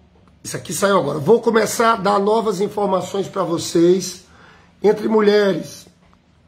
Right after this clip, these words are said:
Lula tem quarenta e seis a vinte e nove. As mulheres estão sendo decisivas nessa eleição. Entre os mais jovens, Lula cinquenta, Bolsonaro vinte e oito.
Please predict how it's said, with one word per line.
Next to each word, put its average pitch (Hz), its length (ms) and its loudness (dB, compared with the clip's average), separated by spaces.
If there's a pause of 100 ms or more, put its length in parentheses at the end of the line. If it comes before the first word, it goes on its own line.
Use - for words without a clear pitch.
(380)
Lula 202 240 4
tem 208 240 0
quarenta 208 580 4
e 202 120 -2
seis 214 640 0
a 202 100 2
vinte 185 280 -4
e 180 40 -2
nove. 170 640 -2 (1040)
As 147 140 -8
mulheres 185 380 4
estão 196 140 0
sendo 196 320 0
decisivas 185 1300 -2 (500)
nessa 185 440 0
eleição. 165 920 0 (1040)
Entre 196 240 0
os 196 120 2
mais 208 260 4
jovens, 175 760 0 (120)
Lula 214 320 -4
cinquenta, 208 640 0
Bolsonaro 180 680 0
vinte 156 260 -4
e 165 80 -2
oito. 160 480 0